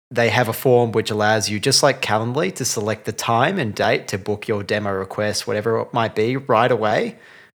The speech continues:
So you don't have to wait for sales to come back and contact you. And then they route that based on, um, I guess, what questions you've answered, how you're qualified, to the correct sales rep, which is pretty cool. So that's Chili Piper. Check it out as our first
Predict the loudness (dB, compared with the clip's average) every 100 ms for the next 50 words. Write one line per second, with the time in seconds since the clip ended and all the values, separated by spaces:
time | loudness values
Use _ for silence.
0 | _ _ _ -2 0 2 2 0 0 2
1 | 2 0 -2 0 0 0 -2 -6 -4 -2
2 | -4 -4 -4 0 0 0 -2 -4 -8 -12
3 | -4 -2 0 0 0 2 2 0 0 -2
4 | 0 0 0 0 -2 0 0 2 -2 -6
5 | -12 _ _ _ -2 -2 -2 -6 -12 _
6 | _ -18 -10 -6 -4 -2 -2 0 -2 -2
7 | -6 -4 -2 -2 -4 -4 -2 -2 -2 -4
8 | -2 -2 -2 -4 -4 -4 -4 -8 -8 -6
9 | -4 -4 -8 -16 -16 _ -4 -2 -2 -2
10 | -4 -6 -12 _ _ _ _ _ -8 -6
11 | 0 0 4 4 4 0 -14 _ -2 2
12 | 4 4 2 0 0 2 4 4 2 2
13 | 0 0 0 4 6 6 6 2 -2 0
14 | 0 0 2 2 -2